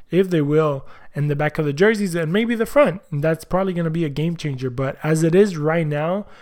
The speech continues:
they're all pretty, you know, plain shirts. This black one is basically going in that same direction. Uh, being all black, feder-, f-, the Federation logo on the left, the Hummel on the right, basically being,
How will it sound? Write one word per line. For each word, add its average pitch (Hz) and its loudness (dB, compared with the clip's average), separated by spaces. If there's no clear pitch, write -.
they're 175 4
all 208 8
pretty, 220 0
you 175 -4
know, 165 0
plain 180 -2
shirts. - -2
This 151 -2
black 160 0
one 185 2
is 147 -4
basically 156 -4
going 147 -4
in 147 -4
that 131 -8
same 147 -6
direction. 147 -4
Uh, 147 0
being 175 4
all 170 2
black, 160 0
feder-, - 0
f-, - -14
the 139 -8
Federation 156 -2
logo 151 -4
on 143 -6
the 139 -6
left, 208 2
the 156 2
Hummel 170 0
on 151 0
the 139 -2
right, 156 0
basically 143 -2
being, 139 -4